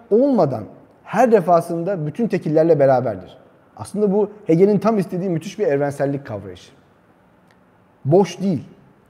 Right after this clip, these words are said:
Ne zaman bir tekil olsa orada bir evrensel var. Ve bir tekile yöneldiğimde hep bu evrenselle beraber yöneliyorum. Ve onu hiçbir zaman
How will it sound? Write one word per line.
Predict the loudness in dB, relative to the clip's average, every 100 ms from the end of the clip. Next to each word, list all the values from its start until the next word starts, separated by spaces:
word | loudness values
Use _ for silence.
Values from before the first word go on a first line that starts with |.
| _ _ _ _
Ne | -2 0
zaman | 2 2 2 0
bir | -2
tekil | -2 -6 -4
olsa | -4 -4 -6 -6
orada | -2 -2 -2
bir | 0
evrensel | 0 -2 -6 -12
var. | -14 -18 _ _ _ _ _ _ _ _ _ _ _ _ _ -20 -18 -6
Ve | 0
bir | 0
tekile | 2 2 2
yöneldiğimde | 2 2 2 2 0 0
hep | -2 -4 -6
bu |
evrenselle | 2 4 4 0 0 2 4
beraber | 6 6 6 2 -2 -8 -20 -14 -8
yöneliyorum. | -6 -4 -8 -12 -18 _ _ _ _ _ _ _ _ _ _ _ _
Ve | -2
onu | 4 4
hiçbir | 4 0 4
zaman | 6 6